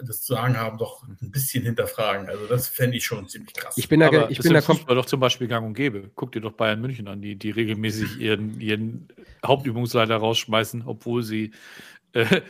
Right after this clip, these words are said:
Speaker 3: für, für, ich sag mal, Normalbürgerverhältnisse <laughs> ziemlich gut dastehen.
Speaker 2: Ja, aber das ist, also die,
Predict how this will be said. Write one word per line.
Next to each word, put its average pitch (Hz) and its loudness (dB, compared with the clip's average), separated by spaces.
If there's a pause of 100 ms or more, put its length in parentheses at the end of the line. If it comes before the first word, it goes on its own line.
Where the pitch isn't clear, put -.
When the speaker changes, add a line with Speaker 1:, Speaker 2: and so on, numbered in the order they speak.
(120)
Speaker 3:
für, 139 4 (120)
für, 135 0 (240)
ich 139 -6
sag 123 2
mal, 120 4
Normalbürgerverhältnisse 123 2 (140)
<laughs> - -20
ziemlich 151 0
gut 120 -6
dastehen. 120 -2 (180)
Speaker 2:
Ja, 123 6
aber 151 10
das 143 2
ist, 151 -2
also 143 2
die, 139 2